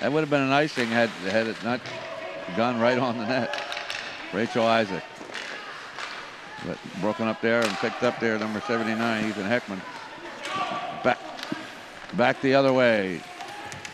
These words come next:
Schlussel, Schlussel. Looking for an opening.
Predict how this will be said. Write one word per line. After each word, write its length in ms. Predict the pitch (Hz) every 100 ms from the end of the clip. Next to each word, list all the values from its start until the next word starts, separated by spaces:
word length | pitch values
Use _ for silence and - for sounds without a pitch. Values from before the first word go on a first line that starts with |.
| - - -
Schlussel, 420 | 135 135 110 78
Schlussel. 480 | - 139 156 - 90 - - - - - - - - - - - - 262 330 392 381 349 - - - - -
Looking 300 | 104 131 120
for 80 | 123
an 60 |
opening. 420 | 123 151 - 117